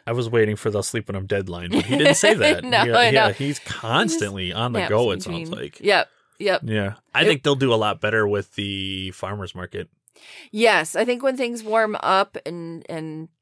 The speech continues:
Speaker 1: People are
Speaker 2: and
Speaker 1: mobile.
Speaker 2: we're open, people are walking, you get a little more that kind of traffic and noticing. It, it's a, still a new thing, but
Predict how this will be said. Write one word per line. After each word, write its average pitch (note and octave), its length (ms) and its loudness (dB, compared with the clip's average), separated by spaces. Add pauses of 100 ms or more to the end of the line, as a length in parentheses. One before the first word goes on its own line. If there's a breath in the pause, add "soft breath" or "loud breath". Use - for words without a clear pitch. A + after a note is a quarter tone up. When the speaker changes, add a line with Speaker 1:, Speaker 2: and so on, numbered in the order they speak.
(600)
Speaker 1:
People G2+ 240 -6
are F#2+ 40 0
Speaker 2:
and F#2+ 120 -2
Speaker 1:
mobile. G2 240 0
Speaker 2:
we're F#3 180 2
open, F#3 360 0
people F3+ 240 -4
are D#3 100 0
walking, E3+ 420 -4
you E3 120 -6
get D#3+ 140 -4
a D3 40 -6
little D#3 140 -4
more D3 580 -4 (120)
that D3 260 -4
kind E3+ 180 -8
of D#3+ 60 -8
traffic D3+ 460 -6
and D#3 80 -10
noticing. D3+ 560 -6
It, D3 180 -10
it's F3 160 -8
a, F3+ 100 -6
still E3 320 -6
a D#3+ 60 -2
new D#3+ 160 -6
thing, C#3+ 340 -6
but D#3+ 220 -4